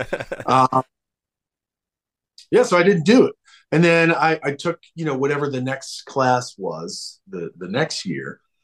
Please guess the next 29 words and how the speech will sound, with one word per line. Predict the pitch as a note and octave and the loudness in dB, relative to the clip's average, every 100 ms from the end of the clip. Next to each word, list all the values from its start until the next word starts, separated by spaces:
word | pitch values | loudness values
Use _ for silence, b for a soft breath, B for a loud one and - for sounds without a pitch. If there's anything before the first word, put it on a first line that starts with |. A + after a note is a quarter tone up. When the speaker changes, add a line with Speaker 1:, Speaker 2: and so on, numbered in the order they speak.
| _ _ | _ _
Speaker 2:
Um, | - D#2+ D2+ C#2+ B1+ A1+ - _ _ _ _ - | -8 -8 -8 -10 -12 -14 -20 _ _ _ _ 2
it | |
was | B3 | 4
the | D#3+ | 4
thing. | G3+ G3+ - - | 4 2 -2 -10
It | C#3 | -4
was | B2+ | 0
like, | C#3 C3 _ _ _ _ _ _ _ | -2 -2 _ _ _ _ _ _ _
you | D3+ D3+ | -6 -4
had | D#3+ | -2
to | D3+ | -2
audition | B2+ C#3+ C#3+ B2+ G2+ | -2 -4 -8 -10 -12
for | - - | -12 -10
the | F2 | -10
school | F#2 - F#2+ | -10 -6 -6
musical, | F2+ F#2+ F2 - | -4 -6 -8 -8
but | E2+ | -4
there | A2 | -4
was, | G2+ | -2
like, | G2 | -2
no | A#2+ | -2
penalty | - - A2+ F2 - E2 C#2 | -4 -6 -6 -6 -8 -12 -12
for | - E2+ | -16 -14
turning | - A2 F#2 E2 | -10 -8 -6 -6
down | F2 E2+ | -8 -8
the | D#2 - | -12 -18
part. | - G#2+ D2+ - _ b b b - | -4 -2 -2 -6 _ b b b -18
Speaker 1:
Yeah. | D2+ | -4
Speaker 2:
Um, | F2+ F#2 F2 E2+ D2 C#2+ - | -2 0 0 -2 -4 -8 -12